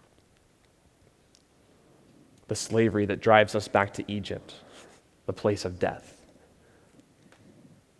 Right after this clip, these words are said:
These are the same Israelites who just a few verses ago, notice in chapter fifteen, were worshiping God on the other side of the Red Sea. Here's what they say. "Then Moses and the, and the people of Israel sang this song to the Lord.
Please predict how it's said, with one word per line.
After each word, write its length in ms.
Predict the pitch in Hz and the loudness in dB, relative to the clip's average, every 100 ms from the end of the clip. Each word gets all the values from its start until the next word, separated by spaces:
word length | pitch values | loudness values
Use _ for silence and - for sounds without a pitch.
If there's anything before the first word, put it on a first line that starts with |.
| _ _ _ _ _ _ - | _ _ _ _ _ _ -2
These 140 | 123 | 2
are 40 | |
the 100 | 123 | 4
same 260 | 113 135 131 | 4 6 6
Israelites 540 | 123 117 113 107 104 | 4 4 6 6 4
who 100 | - | 0
just 180 | 107 117 | -2 -2
a 60 | 104 | 0
few 160 | 135 | 2
verses 320 | 120 143 147 127 | 6 6 4 2
ago, 220 | 110 104 | 4 6
notice 340 | 110 113 107 | 6 4 2
in 80 | 110 | 0
chapter 300 | - 113 113 | 2 4 2
fifteen, 600 | - 117 - 143 131 107 - - - | 2 0 2 0 2 0 -6 -10 4
were 120 | 120 | 8
worshiping 540 | 123 170 - 170 147 | 10 10 10 8 8
God 340 | 135 151 127 110 | 10 12 10 8
on 80 | 117 | 6
the 80 | |
other 160 | 113 117 | 6 4
side 260 | - 123 117 | 6 6 6
of 100 | 107 | 4
the 80 | |
Red 220 | 107 110 104 | 6 6 4
Sea. 280 | - 107 | -2 -2
Here's 160 | 104 120 | 0 0
what 120 | 120 | 2
they 100 | 107 | 0
say. 280 | 104 110 92 - - - - - | 2 2 0 -4 -20 -20 -20 0
"Then 160 | 131 139 | 6 10
Moses 340 | 143 147 139 | 12 10 8
and 100 | 135 | 6
the, 180 | 123 117 - - | 6 4 0 0
and 100 | 131 | 2
the 60 | 120 | 2
people 440 | - 175 180 165 | 2 2 8 10
of 80 | 131 | 10
Israel 560 | 147 151 127 139 127 113 | 10 8 6 8 8 6
sang 600 | - 143 147 147 151 139 | 4 6 8 8 6 6
this 200 | 131 127 | 6 4
song 400 | - 135 120 120 | 4 6 6 4
to 100 | 120 | 0
the 120 | 117 | 2
Lord. 380 | 110 110 104 | 4 6 4